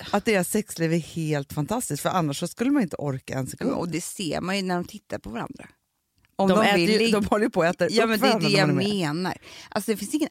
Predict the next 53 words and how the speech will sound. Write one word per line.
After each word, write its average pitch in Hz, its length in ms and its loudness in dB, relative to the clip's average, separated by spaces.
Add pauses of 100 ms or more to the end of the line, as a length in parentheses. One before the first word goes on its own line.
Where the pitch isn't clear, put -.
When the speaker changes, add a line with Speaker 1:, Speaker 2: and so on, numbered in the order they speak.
Speaker 2:
anledning 254 580 0
att 330 60 -2
prata 403 220 -4
om 180 60 -6
sex. - 180 -12 (260)
Men, 240 280 2
men, 233 160 -2
Speaker 1:
Fast - 80 -6 (140)
Speaker 2:
men - 20 6
Speaker 1:
jag 254 160 4
tror 311 140 2
att 302 60 0
det 262 80 2
är 240 60 2
så - 100 0
här, 180 220 2
det 98 200 -2
man 202 140 -2
skulle 226 360 0
behöva, 220 560 0
Amanda, 139 360 -6 (280)
Speaker 2:
Mm. 175 240 -12 (340)
Speaker 1:
en 160 320 2
till 147 320 -2
en, 135 360 -8 (600)
det 202 440 0
är 175 40 4
ju, 165 180 0
tror 170 220 0
jag, 143 200 2
att - 240 -6
lyfta 170 480 -2
lite 151 240 -4
mer 143 260 0
det 135 60 -4
här, 131 320 -2
så 127 140 -6
här, 120 100 -6 (120)
i, 156 360 -2
när - 80 -6
man 156 140 0
har 151 60 0
varit 147 180 -4
i, 147 200 -2 (160)
i 156 100 -4
relation 147 500 -2
länge, 151 320 0
att - 120 -10
lyfta 160 380 -4
det 135 60 0
här, 131 80 0
så 131 120 -6
här, 120 120 -2